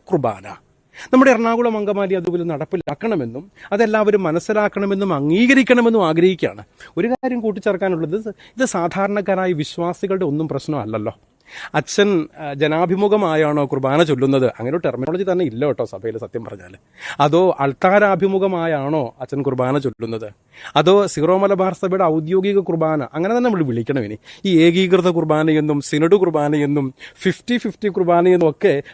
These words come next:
പല രീതിയിൽ ഇതിനെ പേരിട്ട് വിളിക്കുന്നുണ്ട് ആൾക്കാർ. എൻ്റെ ആഗ്രഹം ഇത് സീറോ മലബാർ സഭയുടെ കുർബാന എന്ന് വിളിക്കപ്പെടണമെന്നുള്ളതാണ്. അതാണ് നമ്മുടെ കാർക്കശ്യമായ നിലപാടെന്ന് പറയുന്നത്.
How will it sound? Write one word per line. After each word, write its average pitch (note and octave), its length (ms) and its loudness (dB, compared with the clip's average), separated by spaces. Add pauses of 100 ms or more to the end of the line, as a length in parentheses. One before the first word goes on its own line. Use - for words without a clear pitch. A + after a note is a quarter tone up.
(120)
പല E3+ 180 2
രീതിയിൽ F#3+ 520 0
ഇതിനെ E3+ 160 2
പേരിട്ട് D#3 360 2
വിളിക്കുന്നുണ്ട് C#3 500 0
ആൾക്കാർ. G#2+ 340 -4 (520)
എൻ്റെ C#3 260 0
ആഗ്രഹം D3+ 680 -6 (140)
ഇത് C#3+ 100 -4
സീറോ C#3 300 -4
മലബാർ D3+ 380 -2
സഭയുടെ D#3 320 -4
കുർബാന C#3 380 -4
എന്ന് C#3+ 160 0
വിളിക്കപ്പെടണമെന്നുള്ളതാണ്. C3 1000 -2 (320)
അതാണ് G#3+ 300 2
നമ്മുടെ D3 280 -4
കാർക്കശ്യമായ C#3 580 -4
നിലപാടെന്ന് B2 540 -2
പറയുന്നത്. G2+ 340 -12